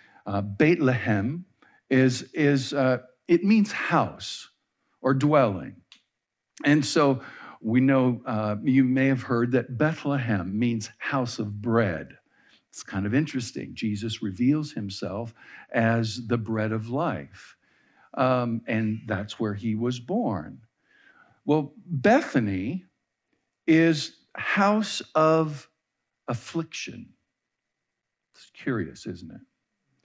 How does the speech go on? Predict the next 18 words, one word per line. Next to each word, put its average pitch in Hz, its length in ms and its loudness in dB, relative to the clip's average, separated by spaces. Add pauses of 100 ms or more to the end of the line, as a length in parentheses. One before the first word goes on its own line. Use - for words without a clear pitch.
(1500)
Bethphage 131 1200 2
means 123 600 0
house 160 580 -4 (100)
of 110 460 -2 (640)
green 139 560 -2
figs 92 540 -6
or 95 340 -10
yet 113 360 -4 (200)
not 104 380 -6
ripe 87 400 -12
figs. - 800 -16 (1000)
And 120 200 0
we 190 120 6
will 214 160 4
see 139 540 4
after 156 500 2
this 139 480 0 (320)
th-, 123 200 -6